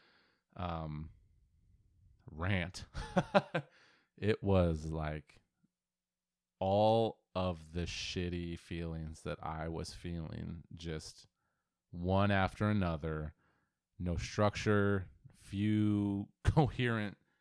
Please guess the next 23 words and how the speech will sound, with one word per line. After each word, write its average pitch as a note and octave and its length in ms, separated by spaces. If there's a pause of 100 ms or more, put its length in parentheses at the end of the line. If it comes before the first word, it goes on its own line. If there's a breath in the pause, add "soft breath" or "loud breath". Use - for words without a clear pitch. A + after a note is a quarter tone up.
(340)
you G2 100
know, E2 300 (640)
stories, G2+ 640
sentences. G2 680
What, G#2 220
I C3+ 80
mean, F3 160
I D#3 80
was D3 140
writing B2+ 240
in G2+ 80
full G#2 180
sentences, E2+ 500
but E2+ 280 (760 soft breath)
it A#2 220
was G2 260
just, F#2+ 440 (260)
<sighs> - 400
how G#2+ 140
did G2+ 120
I F2 100
describe D#2+ 440
it? - 120